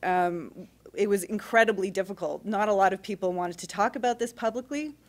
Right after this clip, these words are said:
Um, it was, um, as Erin knows, like, she helped <laughs> research this. Um, we had so many people who we started having conversations with who were like, "We wanna hear your stories, we wanna hear what's happening with you,"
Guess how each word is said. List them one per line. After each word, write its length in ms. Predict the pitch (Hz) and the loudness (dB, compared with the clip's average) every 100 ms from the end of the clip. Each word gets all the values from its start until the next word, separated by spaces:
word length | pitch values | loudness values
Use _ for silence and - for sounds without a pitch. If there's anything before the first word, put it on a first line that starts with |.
| - - - - _ - | -20 -20 -20 -20 _ -8
Um, 460 | 175 180 180 170 - | -2 0 0 -4 -4
it 140 | 190 175 | -4 0
was, 540 | 185 185 180 175 - - | 2 2 0 -6 -6 -2
um, 180 | 185 175 | -2 -2
as 380 | 190 190 180 - | -2 -2 -4 -6
Erin 300 | 190 185 185 | -4 -2 -2
knows, 360 | 175 170 185 180 | -2 -4 -4 -4
like, 180 | 170 - | -6 -6
she 200 | - 175 | -10 -8
helped 480 | 190 175 - - - 196 | -6 -6 -8 -12 -8 -4
<laughs> 180 | 202 - | -4 -4
research 580 | 196 196 185 - 190 - | -6 -2 -2 0 -2 -2
this. 340 | 180 190 - - - - - - _ | -4 -4 -6 -14 -20 -20 -20 -20 _
Um, 380 | - 180 175 175 - | 0 2 2 -2 -6
we 180 | 190 196 | -2 -2
had 440 | 202 196 190 156 | 2 2 2 -4
so 360 | - 226 226 226 | -2 0 2 2
many 280 | 226 220 | 0 0
people 640 | 202 220 220 202 202 202 202 | -4 -6 -4 0 2 2 0
who 160 | 202 | -2
we 80 | 196 | -2
started 280 | 190 202 208 | 0 2 2
having 220 | 196 196 | 0 -4
conversations 840 | 196 190 185 - 190 196 185 180 | -2 -2 -2 -2 -2 0 -4 -4
with 280 | 175 185 180 | -2 0 0
who 80 | 185 | -2
were 80 | 170 | -2
like, 160 | 165 | -2
"We 100 | 165 | -4
wanna 240 | 160 165 160 | -6 -6 -8
hear 160 | 165 | -8
your 100 | 160 | -8
stories, 480 | 170 - 254 262 269 | -4 2 4 4 0
we 60 | 185 | -4
wanna 220 | 170 165 | -6 -6
hear 340 | 180 170 165 - - - - - | -6 -4 -4 -6 -18 -20 -20 -8
what's 160 | 180 | -4
happening 380 | 233 240 240 226 | 2 2 2 -2
with 140 | 220 220 | -2 -2
you," 200 | 220 | -2